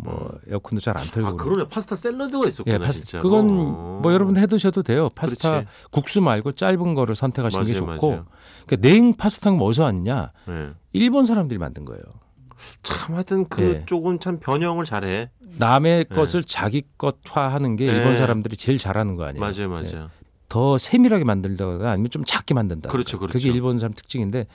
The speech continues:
Speaker 2: 맞아요.
Speaker 1: 그 파스타도 들어와서 거기다 와사비를 묻혀갖고
Speaker 2: 아.
Speaker 1: 이렇게 냉 파스타라거나 아니면
Speaker 2: 네.
Speaker 1: 파스타를 차갑게 한 다음에 거기다가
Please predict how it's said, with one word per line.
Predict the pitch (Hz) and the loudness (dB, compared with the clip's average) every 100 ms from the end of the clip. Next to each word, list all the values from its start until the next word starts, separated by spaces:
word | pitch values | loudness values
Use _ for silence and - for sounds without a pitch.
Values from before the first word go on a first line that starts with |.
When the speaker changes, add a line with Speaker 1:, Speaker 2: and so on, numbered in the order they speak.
| - | -14
Speaker 2:
맞아요. | 82 - 80 | -14 -14 -16
Speaker 1:
그 | - | -12
파스타도 | - 165 - 165 139 | -4 -2 0 -2 -2
들어와서 | - 123 117 | -4 -4 0
거기다 | 110 113 | 0 0
와사비를 | 85 - 113 196 196 160 | 0 0 2 2 2 0
묻혀갖고 | 98 - 76 - - - - | -6 -8 -14 -14 -18 -20 -6
Speaker 2:
아. | 101 120 120 120 117 117 113 107 82 78 - | -2 0 0 0 0 0 -2 -4 -8 -12 -6
Speaker 1:
이렇게 | |
냉 | 90 101 | -2 -2
파스타라거나 | 90 113 - 104 95 95 90 | -2 -6 -6 -4 -2 -2 -2
아니면 | 92 123 | 0 0
Speaker 2:
네. | 123 87 76 78 _ _ - - _ - | 0 -4 -10 -16 _ _ -20 -20 _ -6
Speaker 1:
파스타를 | 170 165 - 151 147 123 _ - | -6 -4 -2 2 2 0 _ -10
차갑게 | - 175 151 156 | -4 -2 0 0
한 | 151 | 0
다음에 | 131 110 | 0 0
거기다가 | 98 107 104 147 | -2 0 0 -2